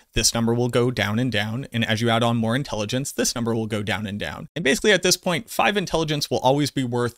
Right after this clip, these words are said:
less than five additive damage. And there will be a certain point where five intelligence will be worth less than four additive damage, and so on and so forth. But at the point that I'm looking at right now, and again, I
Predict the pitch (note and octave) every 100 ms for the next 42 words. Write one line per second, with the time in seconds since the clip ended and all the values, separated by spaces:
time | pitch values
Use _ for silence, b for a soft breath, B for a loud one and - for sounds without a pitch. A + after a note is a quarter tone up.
0 | - F3+ D3+ D3 - - D3 B2+ - B2
1 | B2 A#2 - A2 G#2+ G#2 G#2+ A2+ G#2+ A#1+
2 | - _ _ B2 A#2+ B2 A#2+ G#2 - A3
3 | B2 A2+ B2 A#2+ A2+ G#2+ - B2 B2 A#2+
4 | A2+ A2+ G#2+ A#2 - G#2+ A#2 A2 A2+ -
5 | A#2 G2+ A2+ - B B B A#2 A#2+ -
6 | A3+ D#3 - G#2+ G2 F#2 - - F2 -
7 | b b B2 A#2+ C3+ B2+ A#2+ A2+ - D#2+
8 | - - - _ - D#3+ D#3+ - B3 E4+
9 | G#3+ D#3+ C#3 D#3 C#3 A#2+ - A#2 C#3 -
10 | G#2+ B1+ - A2+ G2+ - A2